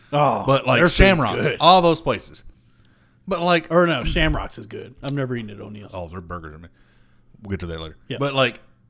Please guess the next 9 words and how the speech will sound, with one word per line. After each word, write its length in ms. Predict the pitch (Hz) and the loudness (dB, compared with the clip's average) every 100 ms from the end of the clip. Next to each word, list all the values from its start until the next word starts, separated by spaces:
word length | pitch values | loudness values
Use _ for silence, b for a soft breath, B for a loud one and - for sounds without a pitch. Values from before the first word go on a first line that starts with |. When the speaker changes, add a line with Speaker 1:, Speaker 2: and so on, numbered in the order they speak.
| _ | _
Speaker 2:
<clears throat> 320 | _ _ _ | _ _ _
it, 800 | - - 62 _ _ 147 147 - - | -4 -4 -8 _ _ -16 -16 -18 -16
uh, 320 | 127 120 110 - _ _ _ _ _ _ - B B B B B _ _ _ _ _ _ _ _ _ _ _ _ _ | -14 -14 -16 -20 _ _ _ _ _ _ -10 B B B B B _ _ _ _ _ _ _ _ _ _ _ _ _
the 80 | 135 | 0
places 420 | - 254 254 233 | 4 4 2 0
that 120 | 160 | 0
are, 240 | 135 98 - | 0 -4 -8
that 240 | 120 110 107 | -6 -6 6
don't 300 | 180 254 | 6 6